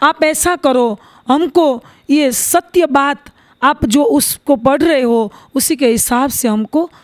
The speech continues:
समझाओ। फिर तुम यहाँ जो किताब लाए हो ने, वो कुरान", फिर शेख इस्लाम काजी ने क्या बोला कि "तुम जो यहाँ किताब लाए हो वो कुरान से विरुद्ध,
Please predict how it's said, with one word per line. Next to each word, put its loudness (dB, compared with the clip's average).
समझाओ। -2
फिर 0
तुम 2
यहाँ -2
जो 2
किताब -2
लाए 2
हो 2
ने, 0
वो 4
कुरान", 0
फिर 0
शेख -2
इस्लाम -2
काजी -2
ने -2
क्या -2
बोला 0
कि -6
"तुम 0
जो 0
यहाँ -2
किताब -2
लाए 0
हो 2
वो 4
कुरान 0
से 0
विरुद्ध, 0